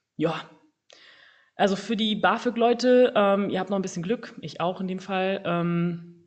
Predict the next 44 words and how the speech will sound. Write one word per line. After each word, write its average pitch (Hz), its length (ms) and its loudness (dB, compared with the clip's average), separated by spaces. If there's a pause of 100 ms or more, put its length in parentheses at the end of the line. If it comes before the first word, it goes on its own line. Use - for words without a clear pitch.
genau, 156 300 -2
Felix 151 320 -8
sogar 151 240 -4
auch. 202 280 -4 (1120)
Aber, 165 440 2
äh, 160 180 -2
wir 175 160 0
können 202 140 -2
das 185 120 -2
nämlich 175 160 -6
beantragen 214 460 2
dann, 202 140 2
dass 185 240 -4
uns, - 520 -12
dass - 460 -8
die, 156 260 -8
dass, 151 280 -12
ja, 147 120 -4
dass 151 280 -12
das - 140 -14
bafög-Amt 160 460 -6
das 151 140 -12
für 139 80 -10
uns 143 220 -8
übernimmt. 165 380 -4
Das - 140 -10
muss 160 140 -12
man 151 80 -8
dann 147 100 -8
halt - 120 -10
extra - 280 -10
beantragen, 180 760 -6
dass 160 100 -8
die - 80 -14
Kosten 175 320 -8
übernommen 160 320 -6
werden. 156 320 -4 (140)
Aber - 200 -14
sonst - 400 -8
ist 190 120 -10
es - 100 -14
halt 196 100 -12
schon 220 160 -10
scheiße. - 440 -12